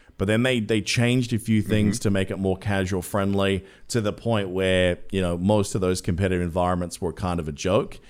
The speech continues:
Speaker 1: and the raids became, you know, you
Speaker 2: Yeah.
Speaker 1: could do it just as a story mode if you wanted. So when they removed their investment into making those,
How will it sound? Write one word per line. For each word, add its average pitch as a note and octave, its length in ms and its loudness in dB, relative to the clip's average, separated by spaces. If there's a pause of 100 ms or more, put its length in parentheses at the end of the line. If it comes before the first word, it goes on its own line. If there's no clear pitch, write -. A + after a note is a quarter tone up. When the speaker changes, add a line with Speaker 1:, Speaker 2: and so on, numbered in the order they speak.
(300)
Speaker 1:
and G2 180 2
the F#2+ 80 2
raids G2+ 440 2
became, F#2+ 580 -2
you G2 80 -2
know, F#2 80 2
you F#2+ 120 2
Speaker 2:
Yeah. E2+ 100 -2
Speaker 1:
could F2 60 -2
do G#2+ 140 4
it E2+ 80 0
just G2 220 -2
as D#2+ 80 -6
a D#2 60 -4
story G#2 300 4
mode D2+ 220 0
if - 140 -8
you D#2 80 -4
wanted. C2+ 400 -10
So F2+ 340 0 (260)
when A2 180 4
they G#2+ 140 4
removed A#2 840 6
their G#2 220 2
investment F#2+ 540 0
into F2+ 200 0
making F#2 500 0
those, F2 480 0